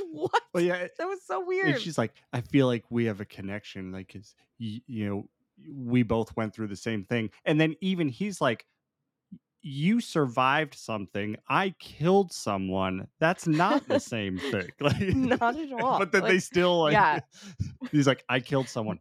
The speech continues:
Speaker 2: Let's emotionally bond." <laughs>
Speaker 1: I mean, that's the thing. He shows up, he goes, "I just really need to talk to you. I'm so sorry about everything. I need to apologize." And then it's like,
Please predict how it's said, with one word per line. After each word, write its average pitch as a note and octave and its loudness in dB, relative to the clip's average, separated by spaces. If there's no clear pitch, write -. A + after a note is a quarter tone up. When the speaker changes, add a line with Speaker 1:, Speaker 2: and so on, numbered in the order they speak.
Speaker 2:
Let's D#3+ 2
emotionally C3 0
bond." F2 -4
<laughs> - 0
Speaker 1:
I B3 0
mean, A#3+ 0
that's A#3+ 0
the C4 -6
thing. G#3 -2
He F#3 0
shows G3+ -2
up, F#3+ -2
he G3 -6
goes, E3+ -6
"I G3+ 0
just G3+ -12
really A3+ -4
need G3+ 0
to - -6
talk D3 -2
to C#3+ -12
you. C3+ -6
I'm D3 -4
so E3+ -8
sorry D3+ -6
about B2 -8
everything. C#3+ -8
I C#3+ -6
need D3 -8
to C#3 -10
apologize." B2 -6
And E3+ -6
then D#3+ -2
it's D#3+ -8
like, D3+ -2